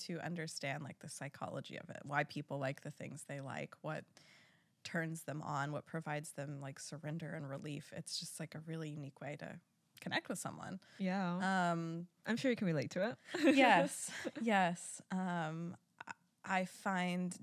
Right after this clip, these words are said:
Speaker 1: dating, like, kink forward, I'll call it. So on apps or when it's just all up front, I feel like the connection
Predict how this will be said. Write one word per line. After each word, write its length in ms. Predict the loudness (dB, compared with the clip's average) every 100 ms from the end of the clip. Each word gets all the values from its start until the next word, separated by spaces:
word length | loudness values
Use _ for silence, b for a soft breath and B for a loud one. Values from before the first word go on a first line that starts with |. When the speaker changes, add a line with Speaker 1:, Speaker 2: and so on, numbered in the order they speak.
| -2
Speaker 1:
dating, 640 | 0 2 2 2 2 2
like, 260 | 0 -2 -6
kink 280 | -4 -2 -2
forward, 580 | -4 0 2 4 4 2
I'll 120 | 0
call 320 | 2 2 2
it. 120 | 2 -4
So 500 | -4 0 0 0 -4 -8 _ _
on 180 | 2 2 4
apps 420 | 4 4 -2 -6
or 120 | -4
when 160 | -2 -2
it's 200 | -2 -6
just 240 | -6 -6 -4
all 160 | -4 -2
up 160 | -4 -6
front, 540 | -6 2 2 2 -8 -4
I 100 | -4
feel 180 | -2 -2
like 160 | -2
the 80 | -6
connection 800 | -6 -4 -4 -4 -4 -2 -2